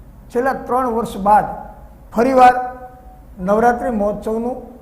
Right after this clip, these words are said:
ભવ્ય આયોજન થયું છે. ભારતીય જનતા પાર્ટી નમો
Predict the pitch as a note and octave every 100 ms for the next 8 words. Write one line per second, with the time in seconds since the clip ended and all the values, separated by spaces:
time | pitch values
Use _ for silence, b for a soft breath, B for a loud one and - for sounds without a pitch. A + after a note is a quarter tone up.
0 | - - - G#3 G3+ G#3 A#3+ - - -
1 | G3 G#3 G3+ A#3 - - - - - G3
2 | F#3+ D#3 D#3 A2+ - - - - - -
3 | - - - - - b b b F#3 E3+
4 | F4+ A#3+ C#4 A#3+ A#3 A3+ B3 B3+ B3+ C4
5 | C4+ - - - - - - - - F#3
6 | F3 F#3 A#3 C4 C4 - -